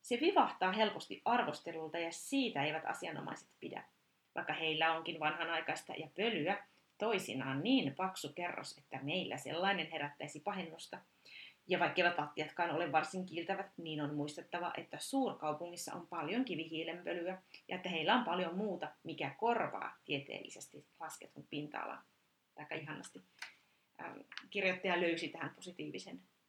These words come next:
kulman. Hän kuvaa myös eroja, äh, ruokailussa. Hän, hän kirjoittaa näin: Ranskassa syödään aivan eri tavalla kuin meillä.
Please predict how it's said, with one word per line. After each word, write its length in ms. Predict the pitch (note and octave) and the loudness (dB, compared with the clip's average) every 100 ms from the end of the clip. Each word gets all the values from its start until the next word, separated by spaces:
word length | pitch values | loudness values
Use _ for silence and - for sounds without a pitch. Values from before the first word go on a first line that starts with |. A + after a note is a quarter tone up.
| _ | _
kulman. 460 | - D3+ G#2 - - - _ _ _ _ _ _ _ _ _ _ _ _ _ - - - - _ _ A3+ | -6 -4 -4 -6 -12 -14 _ _ _ _ _ _ _ _ _ _ _ _ _ -20 -20 -20 -20 _ _ -4
Hän 120 | A3+ | 0
kuvaa 320 | D#4 D4 A3 | 8 8 8
myös 200 | G#3 G3 | 4 0
eroja, 460 | A#3 G#3+ G#3 F#3 - - _ - | 0 2 2 2 0 -10 _ -12
äh, 220 | F#3 E3 - F#3 | -8 -8 -6 -2
ruokailussa. 1000 | G3+ E3+ D#3 F3 G3+ A3+ C4 - F#4 F#4 - _ _ _ _ _ _ _ _ _ _ - | 2 2 2 4 4 4 2 0 -2 -4 -10 _ _ _ _ _ _ _ _ _ _ -14
Hän, 260 | - E3+ - _ _ _ _ G3 | -12 -12 -16 _ _ _ _ -8
hän 160 | F#3 | -6
kirjoittaa 600 | - F3 D3+ D3+ - D#3+ D#3+ | -4 -4 -4 -6 -4 -2 0
näin: 340 | E3 C3 G#2 - _ _ _ _ _ _ _ _ _ _ _ _ - | 0 0 0 -8 _ _ _ _ _ _ _ _ _ _ _ _ 6
Ranskassa 500 | G#4 A4+ - F#3 G3 | 6 6 2 -6 -4
syödään 400 | G#3+ F#3+ F#3 F3+ | 0 2 4 4
aivan 220 | F#3 F#3 | 2 2
eri 220 | A#3+ G#3+ F#3 | 2 0 2
tavalla 340 | D#3+ E3 E3+ | 2 2 2
kuin 300 | - A3+ F3 | 0 0 0
meillä. 420 | C#3+ D3+ D3+ D#3 | -2 -4 -6 -8